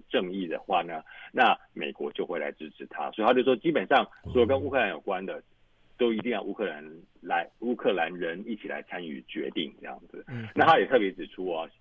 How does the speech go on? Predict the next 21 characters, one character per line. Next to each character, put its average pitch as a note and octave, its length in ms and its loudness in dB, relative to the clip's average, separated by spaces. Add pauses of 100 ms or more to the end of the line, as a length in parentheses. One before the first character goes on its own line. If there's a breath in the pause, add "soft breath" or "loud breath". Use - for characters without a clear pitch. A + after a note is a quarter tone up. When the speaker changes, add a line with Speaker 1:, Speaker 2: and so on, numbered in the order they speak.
(140 soft breath)
Speaker 1:
他 B2 100 -6
说 C3+ 160 -4 (300)
习 B2 80 -8
近 B2+ 80 -4
平 G#2 260 -6
才 F2 120 -8
离 F2 100 -6
开 F#2+ 160 -6
莫 G2 220 -8
斯 F2 80 -18
科 F#2 140 -6
第 F#2+ 160 -6
二 E2+ 60 -4
天， D#2+ 240 -12 (160)
基 A#2 120 -4
辅 D2+ 160 -12
就 F#2 160 -6
被 F#2+ 120 -2
轰 E2+ 220 -12
炸 F2 120 -6
了。 - 240 -10